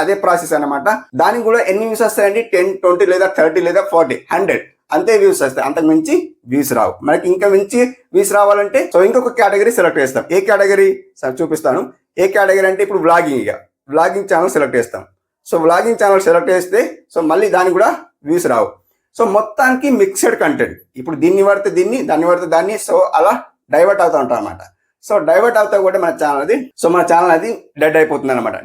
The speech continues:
డెడ్ అయిపోతుంది and ఫ్రిడ్జ్ అయిపోతుంది. So, మనకైతే వ్యూస్ రావు. And థర్డ్ వన్ చూపిస్తాను. థర్డ్ వన్ ఏంటంటే చూపిస్తాను. థర్డ్ వన్ టాపిక్ కూడా చాలా ఇంపార్టెంట్ అనమాట. అంటే, తప్పు, ఏ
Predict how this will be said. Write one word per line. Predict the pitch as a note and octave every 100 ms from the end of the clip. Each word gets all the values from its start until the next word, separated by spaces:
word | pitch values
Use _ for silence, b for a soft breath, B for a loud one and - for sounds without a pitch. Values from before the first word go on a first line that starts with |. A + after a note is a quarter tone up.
| B2
డెడ్ | D#3+ F#3+
అయిపోతుంది | G3 F#3+ F#3 C4 - D3
and | F3 -
ఫ్రిడ్జ్ | C#3+ D#3+
అయిపోతుంది. | D3+ C#3+ C3+ G#3+ B3+
So, | D#3 D3+
మనకైతే | C#3 C3+ B2 D#4 - _ B2+
వ్యూస్ | C3 A2+
రావు. | G#2+ F2+ b _ -
And | F#3+ F#3+
థర్డ్ | G3+ A3
వన్ | A#3+ G#3
చూపిస్తాను. | G3 F#3 F3+ F#3+ -
థర్డ్ | E3 E3+
వన్ | F3+ E3
ఏంటంటే | D#3+ D3+ D3+ -
చూపిస్తాను. | C#3+ B2+ - D#3 F#3+ -
థర్డ్ | C#3+ E3
వన్ | D3+
టాపిక్ | C#3 C3+ C3
కూడా | F3+ -
చాలా | C3 C3
ఇంపార్టెంట్ | C3+ E3 C#3
అనమాట. | C#3 D#3+ -
అంటే, | D3+ D#3 -
తప్పు, | D3 G3 - -
ఏ | C3